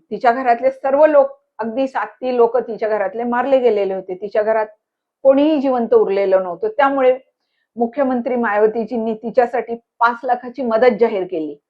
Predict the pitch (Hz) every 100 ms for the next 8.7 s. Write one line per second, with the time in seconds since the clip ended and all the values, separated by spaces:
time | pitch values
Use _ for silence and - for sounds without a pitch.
0 | _ _ _ _ _ _ _ _ _ _
1 | _ _ _ _ _ _ - 269 285 233
2 | 269 _ _ _ _ _ _ _ _ _
3 | 302 349 339 339 339 - _ _ _ _
4 | _ - 320 349 359 320 330 294 262 285
5 | 254 262 262 208 208 - _ _ _ _
6 | - 294 302 339 370 359 370 381 415 339
7 | 311 277 302 294 285 285 226 202 220 220
8 | 185 180 175 165 165 160 147